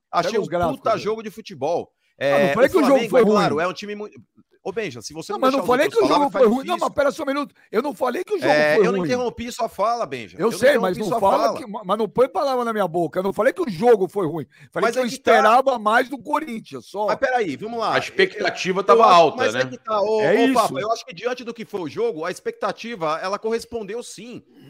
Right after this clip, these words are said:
Speaker 1: Ela correspondeu sim. E vou te falar, o Flamengo
Speaker 3: O jogo tá em
Speaker 1: começou melhor
Speaker 3: aberto,
Speaker 1: o
Speaker 3: gente.
Speaker 1: jogo,
Speaker 3: O jogo
Speaker 1: o
Speaker 3: tá
Speaker 1: Flamengo
Speaker 3: totalmente
Speaker 1: começou
Speaker 3: aberto.
Speaker 1: melhor, o Flamengo começou melhor o jogo, fato.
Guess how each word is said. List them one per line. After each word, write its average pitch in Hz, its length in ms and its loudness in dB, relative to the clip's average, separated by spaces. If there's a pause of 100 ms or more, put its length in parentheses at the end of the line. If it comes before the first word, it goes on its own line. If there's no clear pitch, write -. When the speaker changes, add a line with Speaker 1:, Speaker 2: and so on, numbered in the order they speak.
(180)
Speaker 1:
Ela 190 220 -4
correspondeu 233 580 -4
sim. 220 300 -10
E 170 80 -6
vou 214 160 -4
te - 80 -18
falar, 190 400 -2 (160)
o 156 60 -16
Flamengo 214 320 -6
Speaker 3:
O - 20 -8
jogo 226 160 -2
tá 151 120 0
em 160 40 0
Speaker 1:
começou 185 120 -2
melhor 175 180 2
Speaker 3:
aberto, 147 160 -2
Speaker 1:
o 127 40 -8
Speaker 3:
gente. 110 220 -2
Speaker 1:
jogo, - 120 -8
Speaker 3:
O - 40 -8
jogo 143 160 -6
Speaker 1:
o 139 40 -8
Speaker 3:
tá - 80 -4
Speaker 1:
Flamengo 185 200 -4
Speaker 3:
totalmente 175 220 -4
Speaker 1:
começou 185 200 -6
Speaker 3:
aberto. 123 100 2 (160)
Speaker 1:
melhor, 120 80 -16 (880)
o - 60 -20
Flamengo 185 320 -8
começou 196 320 -10
melhor 139 300 -4
o 120 60 -12
jogo, 139 340 -8
fato. - 500 -6